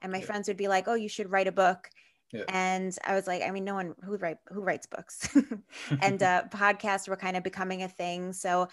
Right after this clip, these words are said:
Speaker 2: Yeah.
Speaker 1: I started listening to, uh, You Know What Dude and, like, a couple other shows on that network. And then I just started my own podcast with, like, one
Speaker 2: Mm-hmm.
Speaker 1: microphone with me and my friends in my living room.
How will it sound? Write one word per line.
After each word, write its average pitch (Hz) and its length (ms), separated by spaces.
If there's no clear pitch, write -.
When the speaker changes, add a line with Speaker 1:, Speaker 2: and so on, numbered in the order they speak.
Speaker 2:
Yeah. - 140
Speaker 1:
I 208 80
started 240 260
listening 202 400
to, 185 360
uh, 170 220
You 185 120
Know 185 140
What 190 240
Dude 190 420
and, 170 140
like, 117 200
a - 100
couple 180 180
other 175 200
shows 175 300
on 165 140
that 170 140
network. 175 440
And 185 240
then 185 280
I 190 100
just 196 240
started 196 380
my 185 200
own 185 460
podcast 180 600
with, 185 80
like, 175 160
one 180 220
Speaker 2:
Mm-hmm. 175 80
Speaker 1:
microphone 175 580
with 175 160
me 175 120
and 170 80
my 170 100
friends 170 300
in 165 80
my 165 100
living 170 220
room. 175 240